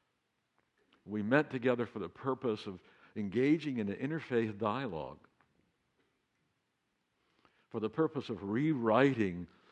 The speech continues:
one of our denomination's position paper on the relationship between Christians and Jews.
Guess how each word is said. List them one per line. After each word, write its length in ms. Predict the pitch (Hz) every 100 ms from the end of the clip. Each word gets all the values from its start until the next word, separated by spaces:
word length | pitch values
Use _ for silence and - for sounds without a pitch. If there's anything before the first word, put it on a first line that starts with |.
| - -
one 180 | 101 139
of 100 | 127
our 120 | 123
denomination's 1040 | 117 107 117 117 113 120 - 117 101 101 - - - _ _ _
position 520 | 120 104 180 - 92
paper 420 | - 98 101 110
on 120 | 113 110
the 80 |
relationship 840 | 101 104 113 151 - 127 - 131 -
between 360 | 120 123 110
Christians 560 | 104 143 - 135 127 123
and 160 | 120
Jews. 540 | 107 123 135 107 71